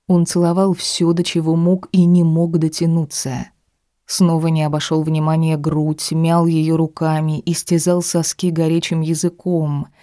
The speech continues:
Я не соображала уже вообще ничего. Мной двигало нечто древнее, животное, дикое. Я забыла, кто я, кто он,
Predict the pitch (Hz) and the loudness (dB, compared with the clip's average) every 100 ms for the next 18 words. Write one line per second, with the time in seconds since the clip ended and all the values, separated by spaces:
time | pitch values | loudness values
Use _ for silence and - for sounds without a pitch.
0 | _ _ - 160 175 175 170 170 165 170 | _ _ -6 -2 2 2 2 0 0 0
1 | 160 175 185 165 151 165 170 170 - - | 0 2 2 0 0 0 -2 -4 -6 -6
2 | - 175 165 156 143 - 151 143 139 143 | -2 0 0 -2 -4 -6 -6 -6 -6 -6
3 | - _ _ - 160 165 160 156 160 170 | -10 _ _ -4 0 2 0 0 0 2
4 | 170 165 165 175 170 - 170 156 170 175 | 2 2 2 0 -2 -4 -2 0 2 2
5 | 151 147 143 135 143 151 170 151 165 180 | 2 0 -4 -4 -4 0 0 2 2 2
6 | 175 147 147 143 143 151 185 190 - 165 | 0 -4 -4 -4 -4 0 2 2 0 0
7 | 147 139 - - _ _ _ - 170 156 | 0 -2 -6 -12 _ _ _ -2 0 2
8 | 170 165 190 180 - - 180 170 156 160 | 2 2 2 0 -4 -6 -2 -2 0 -2
9 | 156 151 - - 185 180 170 180 165 156 | -2 -6 -8 -2 2 4 4 2 2 0